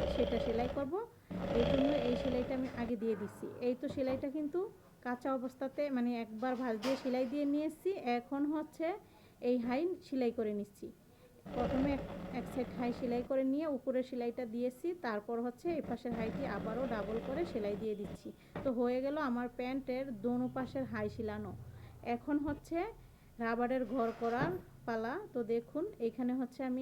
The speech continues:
এখন রাবারের ঘর করে নিব। তো এখানে আমি এতটুকু ভাঁজ দিব রাবারের জন্য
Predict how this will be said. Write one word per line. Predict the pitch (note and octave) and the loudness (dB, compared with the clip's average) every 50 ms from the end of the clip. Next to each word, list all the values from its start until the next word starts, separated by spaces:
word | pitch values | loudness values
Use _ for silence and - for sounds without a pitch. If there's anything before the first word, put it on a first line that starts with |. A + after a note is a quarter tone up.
| C4 B3 | -2 -2
এখন | B3 B3+ C4 B3+ C#4 C#4 A#3 A#3 | -4 -2 -2 -2 -2 -2 -2 -2
রাবারের | A3 G#3 G3+ A3+ A3 G#3 B3 B3+ C4 G#3+ | -2 -2 -2 -4 -4 -2 -2 -4 -2 -2
ঘর | B3 A3 G#3+ G#3+ - | -2 -2 -2 -2 0
করে | A#3+ A#3+ A#3+ B3 B3 | 0 0 2 2 0
নিব। | B3+ A#3 C4+ D#4+ G4 A#4 - - - - - - - - - - | 0 0 0 0 -2 -2 -6 -14 -20 -20 -20 -20 -20 -20 -16 -6
তো | - A#3+ | -2 0
এখানে | A#3 A#3 - C#4+ C4+ C4+ C4+ C4+ | 0 2 2 0 0 2 2 2
আমি | C4+ D4 F4 A4 G4+ - - - - - - - - - - - - - - - - - - - A#3+ | 2 2 2 0 -2 -6 -14 -20 -20 -20 -20 -20 -20 -20 -20 -20 -20 -20 -20 -20 -20 -12 -6 -4 -4
এতটুকু | A#3 - C4+ - C4+ G#3+ A#3 C4 A#3+ F#3 G3+ | -4 -4 -6 -6 -4 -2 0 0 -2 -2 -2
ভাঁজ | A#3+ A3 G#3+ G3+ G3+ F#3+ A3+ | -2 -2 -2 -4 -4 -4 -4
দিব | A#3+ - - A#3+ C#4 G4 B4+ - - - - - - - - - - - A3+ | -2 0 0 0 0 0 -2 -6 -12 -20 -20 -20 -20 -20 -20 -20 -10 -6 -4
রাবারের | A3+ A3+ G3+ A3+ A3 G3+ A3+ A3 G#3 G3 - | -4 -2 -2 -2 -2 -2 -4 -4 -4 -2 0
জন্য | A3+ A3+ A3+ A3+ | 0 0 0 0